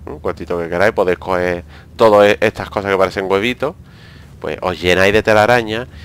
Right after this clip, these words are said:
Y con estas telarañas maravillosas se puede hacer esta, la seda, ¿vale? No sé para qué sirve la seda ahora mismo, pero la estoy acumulando para más adelante.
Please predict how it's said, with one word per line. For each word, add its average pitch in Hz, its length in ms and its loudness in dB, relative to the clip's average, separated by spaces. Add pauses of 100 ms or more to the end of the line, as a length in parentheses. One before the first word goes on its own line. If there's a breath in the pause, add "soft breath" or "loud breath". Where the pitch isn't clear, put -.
(260 loud breath)
Y 101 100 -6
con 90 180 -2
estas 113 240 -4
telarañas 120 680 0
maravillosas 101 720 -4
se - 120 -12
puede 87 160 -8
hacer 104 320 -4
esta, - 280 -12 (140)
la - 100 -6
seda, - 420 -6 (160)
¿vale? 120 300 0 (2250 loud breath)
No 117 160 4
sé 110 80 2
para 87 160 2
qué - 20 -6
sirve 98 240 4
la 90 80 6
seda 127 280 4
ahora 107 260 4
mismo, 123 360 -2
pero 98 220 2
la 82 60 2
estoy 98 180 0
acumulando 120 640 2 (200)
para 139 340 6
más 98 180 -2
adelante. 123 640 0